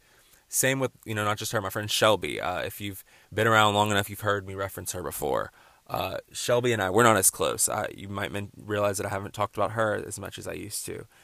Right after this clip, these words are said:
You know, uh, that thing, we're still,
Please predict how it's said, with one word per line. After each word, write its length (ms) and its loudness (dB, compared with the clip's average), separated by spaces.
You 140 -4
know, 240 -2
uh, 260 0
that 380 6
thing, 200 -6
we're 140 4
still, 440 6